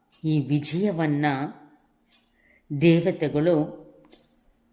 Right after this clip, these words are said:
ತಿಳಿಯದೇ ಅಸಮರ್ಥರಾಗಿ ತಾವೇ ಈ ವಿಜಯಕ್ಕೆ ಕಾರಣ ಎನ್ನುವುದನ್ನ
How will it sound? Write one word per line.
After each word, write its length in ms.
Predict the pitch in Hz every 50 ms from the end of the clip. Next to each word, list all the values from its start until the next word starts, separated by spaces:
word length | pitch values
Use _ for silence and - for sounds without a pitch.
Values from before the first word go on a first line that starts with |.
| _ _ -
ತಿಳಿಯದೇ 960 | 214 208 208 247 240 240 277 - 233 - 285 285 320 330 - - - - - - - - - - - - _ _ _ _ _ _ _ _ _ _ _ _ _ _ _ _ _ _ _ _ _ _ - _ _ - - - - - - - - - - - - - 160
ಅಸಮರ್ಥರಾಗಿ 1160 | 165 160 - 185 185 202 262 330 - - - - 226 226 202 156 147 151 147 156 180 151 135 - - - - - - - - - - - - - - - - - - - - - - - - - - - -
ತಾವೇ 800 | 226 214 196 208 240 294 285 294 349 349 349 392 349 - - - - - - - - _ _ _ _ _ _ _ _ _ _ _ _ _ _ _ _ _ _ _ _ _ _ _ _ _ -
ಈ 140 | 185 180 170
ವಿಜಯಕ್ಕೆ 640 | 147 160 160 139 151 202 226 233 226 226 - - 165
ಕಾರಣ 720 | 165 - - 160 160 170 202 247 269 269 277 277 254 202
ಎನ್ನುವುದನ್ನ 580 | 170 160 160 156 147 151 135 143 139 143 147